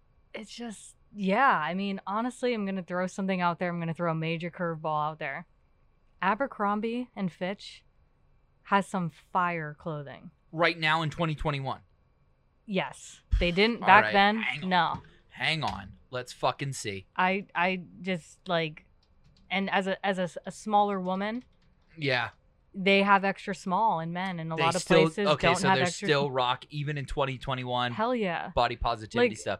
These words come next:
Speaker 1: their
Speaker 2: Oh, shit.
Speaker 1: like, their stuff is nice.
Speaker 2: They,
Speaker 1: Like,
Speaker 2: like,
Speaker 1: like, look at
Speaker 2: invaded
Speaker 1: that.
Speaker 2: Urban Outfitters.
Speaker 1: Like, look at that.
Speaker 2: Damn.
Speaker 1: And it's just, it's just vibes.
Speaker 2: I
Speaker 1: Just
Speaker 2: still
Speaker 1: chill.
Speaker 2: probably wouldn't fit in it.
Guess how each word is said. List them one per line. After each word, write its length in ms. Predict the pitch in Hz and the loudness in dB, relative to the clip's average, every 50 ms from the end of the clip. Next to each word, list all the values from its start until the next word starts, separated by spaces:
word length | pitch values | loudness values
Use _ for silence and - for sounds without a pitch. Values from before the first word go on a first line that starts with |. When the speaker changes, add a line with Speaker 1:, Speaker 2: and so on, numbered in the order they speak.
| - _ - | -6 _ -14
Speaker 1:
their 280 | 214 202 226 240 262 - | -8 -2 0 2 2 2
Speaker 2:
Oh, 100 | 214 208 | 0 -4
shit. 480 | - - - - 311 294 - - - - | -6 -6 -4 -4 -4 -6 -8 -10 -12 -4
Speaker 1:
like, 260 | 214 233 247 220 190 | 0 0 2 2 2
their 160 | 226 240 269 | 2 2 2
stuff 360 | 262 - - 285 294 285 - | 0 -2 0 0 0 2 0
is 120 | 247 202 165 | -4 -4 -2
nice. 500 | 180 220 - - 311 - - 170 - - - | -4 -6 -6 -6 -10 -10 -10 -12 -18 -8 -2
Speaker 2:
They, 100 | 151 147 | 0 0
Speaker 1:
Like, 300 | 135 131 135 127 - - _ _ _ _ - | 2 2 0 -2 -6 -14 _ _ _ _ -4
Speaker 2:
like, 80 | 139 175 | 0 0
Speaker 1:
like, 100 | 226 214 | 0 2
look 80 | 226 | 2
at 60 | - - | 2 2
Speaker 2:
invaded 180 | - 135 - | 2 2 4
Speaker 1:
that. 140 | 180 156 151 | 4 4 4
Speaker 2:
Urban 200 | 143 143 139 135 | 4 2 0 -2
Outfitters. 540 | 135 156 175 - - - 101 95 - - - | -2 -4 -4 -6 -8 -12 -12 -10 -12 -12 -6
Speaker 1:
Like, 160 | 214 220 202 | -6 -6 -2
look 180 | 208 262 294 330 | -2 -4 -4 -4
at 120 | 277 - | -8 -8
that. 260 | 185 139 69 - - _ - _ _ _ _ _ _ _ _ _ _ _ _ _ _ _ _ _ _ _ _ _ _ _ _ _ | -8 -10 -10 -12 -14 _ -20 _ _ _ _ _ _ _ _ _ _ _ _ _ _ _ _ _ _ _ _ _ _ _ _ _
Speaker 2:
Damn. 460 | - 147 165 185 190 185 170 139 117 98 90 87 85 80 82 - _ _ _ _ _ _ _ _ _ _ _ _ _ _ _ _ _ _ _ - - - _ _ _ _ _ | -12 -10 -8 -6 -6 -6 -6 -6 -8 -10 -12 -14 -16 -18 -20 -20 _ _ _ _ _ _ _ _ _ _ _ _ _ _ _ _ _ _ _ -20 -20 -20 _ _ _ _ _
Speaker 1:
And 200 | 208 226 226 226 | -4 -4 -2 -2
it's 360 | 170 190 208 202 220 214 - | -2 0 0 0 -2 -4 -6
just, 220 | - 233 226 214 - - - - - - _ | -6 -6 -6 -6 -8 -16 -20 -20 -20 -20 _
it's 160 | - - 190 - | -14 -12 -10 -10
just 240 | 226 214 - 165 | -12 -12 -12 -8
vibes. 600 | 147 139 139 190 254 220 - - - - - - _ - | -6 -6 -4 -4 -6 -8 -12 -14 -18 -20 -20 -20 _ 2
Speaker 2:
I 160 | - - 160 | 4 4 4
Speaker 1:
Just 100 | - 202 - | 2 -2 2
Speaker 2:
still 160 | - 170 160 | 2 2 4
Speaker 1:
chill. 100 | - 196 | 4 2
Speaker 2:
probably 280 | 160 151 139 139 139 | 2 2 2 0 -2
wouldn't 260 | 135 131 139 123 107 98 | -2 -2 -4 -4 -6 -12
fit 320 | - - 120 117 - - | -10 -6 -4 -4 -4 -6
in 200 | - 101 95 95 | -10 -12 -12 -12
it. 160 | 98 98 - | -14 -18 -18